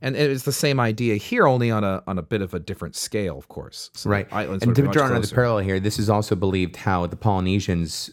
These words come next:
Speaker 2: uh, migrated into Hawaii and the other parts of the Polynesian islands, correct?
Speaker 1: That's correct. Now, that would have been much later, but certainly sa-, similar technique.
Speaker 2: Yeah, okay, cool.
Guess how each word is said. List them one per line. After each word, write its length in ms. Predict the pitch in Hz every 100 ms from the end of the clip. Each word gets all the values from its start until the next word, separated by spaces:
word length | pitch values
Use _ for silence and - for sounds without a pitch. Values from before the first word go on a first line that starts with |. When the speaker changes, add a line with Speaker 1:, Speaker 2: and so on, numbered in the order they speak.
| -
Speaker 2:
uh, 180 | 87 82
migrated 480 | 87 90 87 82
into 360 | 80 78 82 85
Hawaii 520 | 82 82 80 82 82
and 100 | 80
the 60 | 82
other 140 | 80
parts 320 | 76 85 82
of 60 | 82
the 60 | 82
Polynesian 420 | 82 82 80 80
islands, 280 | 80 76 -
correct? 340 | 85 87 -
Speaker 1:
That's 180 | 131 135
correct. 320 | - 95 73
Now, 100 | 104
that 120 | 110 113
would 100 | 123
have 80 |
been 100 | 117
much 220 | 113 107 -
later, 320 | 208 139 101 - - -
but 360 | 107 117 104 -
certainly 400 | - 143 110 107
sa-, 300 | - 117 101
similar 300 | - 117 95
technique. 500 | 92 82 - - _ _ _ _ _ -
Speaker 2:
Yeah, 200 | 98 80
okay, 280 | 87 82 82
cool. 240 | - 87